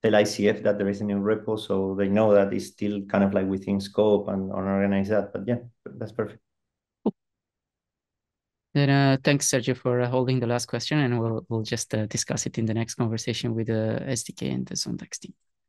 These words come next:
Speaker 2: So moving on, we were running out of time. I was, uh, naively, as usual, hoping we we're gonna finish before, uh, before, uh, six P M sharp. But,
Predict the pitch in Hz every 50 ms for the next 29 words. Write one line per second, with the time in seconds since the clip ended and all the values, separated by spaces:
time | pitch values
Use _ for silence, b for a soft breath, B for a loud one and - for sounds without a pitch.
0 | _ _ _ _ _ _ _ _ _ _ _ _ _ _ _ _ _ _ _ _
1 | _ _ _ _ _ _ _ _ _ _ _ _ _ _ _ _ - - - 151
2 | 143 139 139 139 135 139 151 170 202 202 165 151 131 135 151 170 - - _ _
3 | _ _ 151 131 131 131 127 127 127 127 127 127 131 131 151 160 160 156 139 131
4 | 120 113 - - 123 135 147 147 - - _ _ _ _ _ _ _ - 120 113
5 | 120 123 117 120 120 123 123 120 120 120 117 - - _ _ _ _ _ _ _
6 | _ _ _ - 147 151 185 202 185 160 147 143 139 143 139 - _ - 139 120
7 | 127 120 123 135 123 117 120 120 - 135 127 120 120 117 131 123 120 117 117 -
8 | 123 123 123 117 - - 120 110 - - 117 123 143 151 - - _ _ _ _
9 | _ _ - - - - - - - - _ _ - 131 117 - - 123 123 127
10 | 135 135 135 139 - 131 - - 147 147 - - 147 139 135 143 - - 143 135
11 | - - - 139 131 156 131 - -